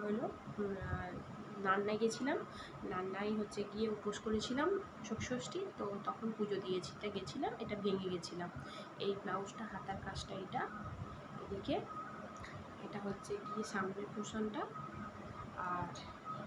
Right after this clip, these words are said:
এটা হচ্ছে গিয়ে পিছনটা, দেখতে পাচ্ছ? এই ব্লাউজটা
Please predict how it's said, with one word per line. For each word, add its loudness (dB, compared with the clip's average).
এটা -4
হচ্ছে -4
গিয়ে -2
পিছনটা, 2
দেখতে -6
পাচ্ছ? -2
এই 0
ব্লাউজটা 0